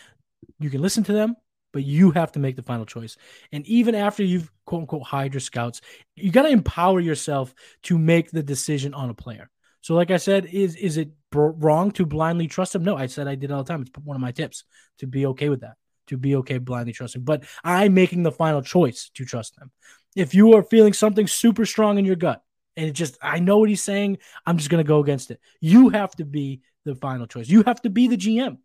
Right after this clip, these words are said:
Like I said, I like to pretend that I'm the, the, the professional team builder. Well, t-, part of that is making that choice. It's being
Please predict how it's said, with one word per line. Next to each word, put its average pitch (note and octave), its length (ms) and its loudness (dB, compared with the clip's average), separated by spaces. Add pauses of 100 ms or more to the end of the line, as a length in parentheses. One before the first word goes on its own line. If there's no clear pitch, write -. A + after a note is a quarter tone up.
(300)
Like C3 160 -14
I C#3 40 -14
said, C#3+ 180 -10
I C3 80 -6
like C#3+ 160 -8
to C#3 60 -16
pretend F3 460 -8 (300)
that D#3 80 -6
I'm D3+ 140 -2
the, D3+ 260 -4
the, D#3+ 160 -4 (140)
the D#3 160 -4
professional - 580 -8
team F#3+ 320 -6
builder. G3+ 320 -4 (380)
Well, G#3+ 280 -10 (240)
t-, - 140 -20
part C4+ 240 2
of G#3+ 60 4
that G3 180 2
is F3+ 180 2
making E3 540 -2
that C#3+ 160 -6
choice. D3+ 240 -6
It's C#3+ 100 -6
being D#3 520 0